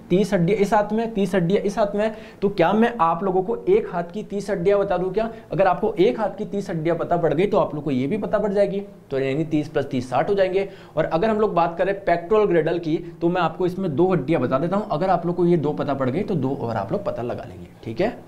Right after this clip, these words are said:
बहुत बढ़िया guys, बहुत बढ़िया, बहुत बढ़िया। चलिए समझते हैं guys कौन सी हड्डी कहाँ पर है। सबसे पहले हम लोग बात करते हैं शोल्डर गिडल की,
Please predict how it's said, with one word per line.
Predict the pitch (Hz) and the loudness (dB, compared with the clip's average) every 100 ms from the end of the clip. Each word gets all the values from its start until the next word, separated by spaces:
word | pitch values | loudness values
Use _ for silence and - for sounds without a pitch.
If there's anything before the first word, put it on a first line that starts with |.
| - - - - - - - - | -20 -20 -20 -20 -20 -20 -20 -10
बहुत | 147 143 180 | -2 2 2
बढ़िया | 156 135 131 | 2 2 2
guys, | 120 123 | 2 0
बहुत | 113 131 151 | -2 -2 0
बढ़िया, | 123 113 - - - - - - - - - - - - - - - - - - - - - | 0 -4 -6 -12 -20 -20 -20 -20 -20 -20 -20 -20 -20 -20 -20 -20 -20 -20 -20 -20 -20 -20 -8
बहुत | 135 143 165 | 0 2 2
बढ़िया। | 127 98 117 - - | 0 -2 -6 -12 0
चलिए | 202 131 107 - - - - - | 2 2 0 -6 -18 -20 -20 -6
समझते | - 214 247 240 | 0 2 2 0
हैं | 262 | 2
guys | 226 226 226 | 2 2 0
कौन | 202 208 | 0 2
सी | 208 | 2
हड्डी | 226 185 214 | 0 2 0
कहाँ | 185 | 0
पर | - 202 | 0 0
है। | 240 - - - | 0 -2 -14 -6
सबसे | - - 269 | -4 0 0
पहले | 254 247 | 2 0
हम | 240 | 2
लोग | 240 180 | 0 2
बात | 175 175 | -2 -2
करते | 165 220 | -8 -6
हैं | 262 | -8
शोल्डर | - 180 170 190 240 | -2 2 2 2 0
गिडल | 151 131 127 | -2 -2 -4
की, | 120 | -6